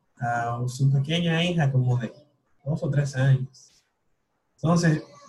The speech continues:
imagínense, ustedes saben que cuando, eh, y lo, lo, lo mencionan, cuando hay un caso así, tan lamentable,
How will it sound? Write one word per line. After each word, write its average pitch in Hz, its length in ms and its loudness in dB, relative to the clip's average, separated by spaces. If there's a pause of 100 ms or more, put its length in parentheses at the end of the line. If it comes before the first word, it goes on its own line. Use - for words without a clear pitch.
imagínense, 175 680 6
ustedes 165 340 2
saben 190 200 2
que 180 100 0
cuando, 156 440 2
eh, 139 180 4
y 135 220 4
lo, 147 240 2
lo, 131 240 4
lo 123 140 -2
mencionan, 131 480 0
cuando 131 340 2
hay 147 220 4
un 202 260 0
caso 165 400 0
así, 127 480 -2
tan 135 180 -2
lamentable, 156 580 -2